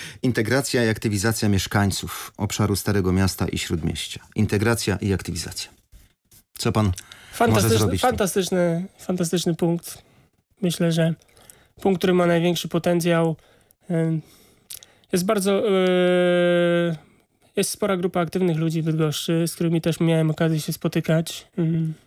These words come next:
Speaker 2: z wieloma mam stały kontakt. No ale cały czas pozostaje, myślę, że na razie niestety większość, e, ludzi, którzy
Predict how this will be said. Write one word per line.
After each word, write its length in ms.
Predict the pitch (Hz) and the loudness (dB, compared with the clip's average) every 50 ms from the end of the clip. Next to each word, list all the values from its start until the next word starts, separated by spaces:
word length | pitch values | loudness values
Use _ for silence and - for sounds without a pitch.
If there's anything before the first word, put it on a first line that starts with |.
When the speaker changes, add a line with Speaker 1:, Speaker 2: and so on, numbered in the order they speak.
| _ _ - | _ _ -6
Speaker 2:
z 80 | 196 170 | -2 0
wieloma 300 | 165 170 170 160 165 160 | 2 2 4 4 4 4
mam 160 | 160 160 160 156 | 2 2 0 0
stały 300 | - - 175 165 160 151 | 0 0 2 2 2 0
kontakt. 480 | - 156 147 147 - 165 175 - - _ - - - - - - - - - - - - - - - - - - - - _ _ _ - | 0 -2 -4 0 -2 -2 -2 -4 -10 _ -20 -20 -20 -20 -20 -20 -20 -20 -20 -20 -20 -20 -20 -20 -20 -20 -20 -20 -20 -20 _ _ _ 0
No 60 | 170 | 2
ale 200 | 180 185 190 180 | 4 4 2 2
cały 200 | - 208 196 180 | 2 2 0 2
czas 140 | 190 190 - | 0 -2 -2
pozostaje, 500 | - 185 175 175 165 - 175 175 175 175 170 170 170 165 165 165 165 175 190 202 _ - - - _ _ _ _ _ _ _ _ _ _ _ - | 0 -2 0 0 -2 0 0 2 2 4 4 4 4 4 2 2 0 -2 -6 -10 _ -20 -20 -20 _ _ _ _ _ _ _ _ _ _ _ -4
myślę, 260 | 185 175 165 165 175 165 | -2 -2 0 0 0 0
że 120 | 170 170 | 2 2
na 100 | 170 170 | 2 2
razie 200 | 170 170 165 175 | 2 2 2 2
niestety 380 | 170 170 160 - 180 165 180 165 | 0 0 0 -2 -2 0 0 2
większość, 680 | 180 175 175 - - 175 165 - - - - - - 185 | 2 0 0 0 -2 -2 -4 -4 -6 -6 -8 -6 -4 -2
e, 440 | 175 170 165 165 160 160 160 160 160 | 0 2 2 2 2 2 2 2 2
ludzi, 360 | 165 165 175 175 165 170 165 | 2 2 2 0 0 -2 -4
którzy 320 | - - 175 165 - 170 | -4 -2 -4 -2 0 0